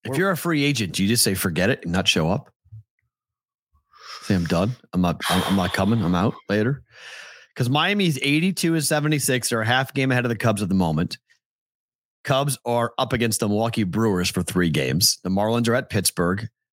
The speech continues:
Speaker 1: Luckily, it's not like California or something. They can just <laughs> get back. It's not that bad
Speaker 2: Right.
Speaker 1: to get from Pittsburgh to New York
Speaker 2: Right.
Speaker 1: to come in, but you gotta
Speaker 2: Yeah.
Speaker 1: fly in to record three outs.
Speaker 2: Yeah, that's,
Speaker 1: Damn.
Speaker 2: that's,
Speaker 1: Do you even
Speaker 2: that's
Speaker 1: go? Do fans even go?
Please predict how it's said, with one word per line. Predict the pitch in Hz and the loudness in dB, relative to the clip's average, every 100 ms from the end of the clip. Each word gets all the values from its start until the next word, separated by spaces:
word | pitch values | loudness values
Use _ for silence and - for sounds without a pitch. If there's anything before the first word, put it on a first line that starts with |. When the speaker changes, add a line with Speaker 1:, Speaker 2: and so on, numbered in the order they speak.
| _ _ - - _ - | _ _ -20 -20 _ -2
Speaker 1:
Luckily, | 143 - 160 | 0 0 0
it's | 135 - | 0 0
not | 135 117 | -2 0
like | 110 95 - | -2 -2 -4
California | - 123 101 - 120 135 101 | 0 0 0 -2 -2 0 0
or | 73 | -2
something. | - 87 82 82 | 0 0 0 0
They | 87 | 2
can | 90 95 | 2 2
just | 107 101 | 2 2
<laughs> | |
get | 90 - 127 | 0 0 0
back. | 127 113 | 0 -2
It's | 147 - | -2 0
not | 143 | -2
that | 101 95 - | -2 -4 -6
bad | |
Speaker 2:
Right. | 156 151 | -2 -2
Speaker 1:
to | 110 | -2
get | 104 | -4
from | 101 92 | -2 -2
Pittsburgh | 113 110 117 107 | -2 0 0 0
to | |
New | 92 | 0
York | 87 110 110 92 - - | 0 0 0 -4 -12 -4
Speaker 2:
Right. | 139 135 - _ _ - | 0 0 -4 _ _ -8
Speaker 1:
to | |
come | 107 110 | -2 2
in, | 98 92 90 | 2 2 0
but | 117 | -2
you | 135 | 0
gotta | 131 107 | 0 -2
Speaker 2:
Yeah. | 127 | -2
Speaker 1:
fly | 139 165 170 | 0 0 0
in | 143 127 113 101 98 _ _ | -2 -2 0 -2 -4 _ _
to | - 120 | -2 -2
record | 120 - 113 104 | 0 0 0 -2
three | - 104 95 | -2 0 0
outs. | 71 58 - - - - _ _ _ _ _ _ _ _ _ _ _ _ _ - | 0 -2 0 0 0 -6 _ _ _ _ _ _ _ _ _ _ _ _ _ -6
Speaker 2:
Yeah, | 135 | 0
that's, | 120 | 2
Speaker 1:
Damn. | 113 107 98 92 76 - _ - | 2 2 2 0 -2 -8 _ -14
Speaker 2:
that's, | 117 | -4
Speaker 1:
Do | 165 | 0
you | 262 | 0
even | 269 165 | 0 -2
Speaker 2:
that's | 117 | -2
Speaker 1:
go? | 131 110 135 220 - _ - | -2 0 0 0 -6 _ -8
Do | 143 | -6
fans | 117 156 180 214 | -2 0 0 0
even | 196 160 120 | 2 0 2
go? | 98 90 104 170 202 | 0 0 0 0 -2